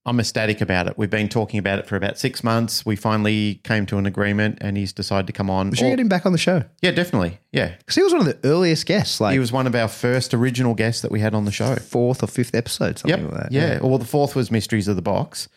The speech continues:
Speaker 2: Oh, yeah.
Speaker 1: So it's around that e-,
Speaker 2: Yeah, it's early
Speaker 1: era.
Speaker 2: days, yeah.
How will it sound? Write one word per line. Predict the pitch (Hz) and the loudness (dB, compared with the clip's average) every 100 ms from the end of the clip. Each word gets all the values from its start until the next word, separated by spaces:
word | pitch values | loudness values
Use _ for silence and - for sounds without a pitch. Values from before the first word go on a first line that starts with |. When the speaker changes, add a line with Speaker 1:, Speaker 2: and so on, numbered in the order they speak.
| - | -4
Speaker 2:
Oh, | 107 | 0
yeah. | 98 107 | 0 -2
Speaker 1:
So | - 113 | -2 0
it's | 104 113 | 2 0
around | 110 120 120 117 | 0 2 2 2
that | 104 98 | 2 2
e-, | 104 - | 2 2
Speaker 2:
Yeah, | 90 | -2
it's | - | 0
early | 135 | 0
Speaker 1:
era. | 139 - | 2 2
Speaker 2:
days, | 101 107 80 98 | 2 0 0 -2
yeah. | 92 | -4